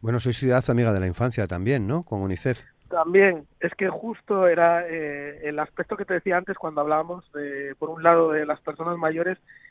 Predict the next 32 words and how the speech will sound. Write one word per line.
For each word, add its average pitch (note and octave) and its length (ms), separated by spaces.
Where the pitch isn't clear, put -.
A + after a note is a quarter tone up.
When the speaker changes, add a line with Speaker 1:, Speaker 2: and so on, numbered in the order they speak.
Speaker 2:
que D#3+ 80
al D3+ 80
final, F#3 280
como E3 180
es - 80
una F#3+ 120
política F3 480
transversal C#3+ 680
de C3+ 80
diferentes E3 680
concejalías, E3 720
hemos E3 260
desarrollado D#3 760
y C#3 80
estamos D3+ 280
desarrollando D#3+ 580
programas D3 400
potentes D#3 420
también D#3 360
con D3 160
la C#3+ 100
infancia F3+ 540
y F3+ 80
con D#3 180
los D3+ 120
jóvenes G3 540
y F3+ 80
también D#3 340
en E3 80
el D3+ 120
ámbito F3 460
medioambiental. C3 760